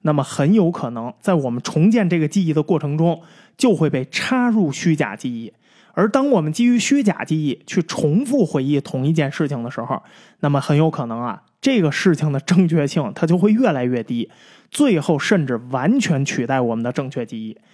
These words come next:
也就是说呢，所谓的暗示，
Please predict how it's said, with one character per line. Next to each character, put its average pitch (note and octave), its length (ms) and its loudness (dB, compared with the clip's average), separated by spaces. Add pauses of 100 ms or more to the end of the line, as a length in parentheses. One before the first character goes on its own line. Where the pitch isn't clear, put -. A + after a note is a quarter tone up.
(280)
也 D#3 160 4
就 B3+ 100 4
是 A#3 80 4
说 A#3 160 4
呢， G3 160 2 (160)
所 A#2+ 460 -2
谓 G#3 180 2
的 D#3 80 2
暗 F3+ 320 0
示， D#3 340 -2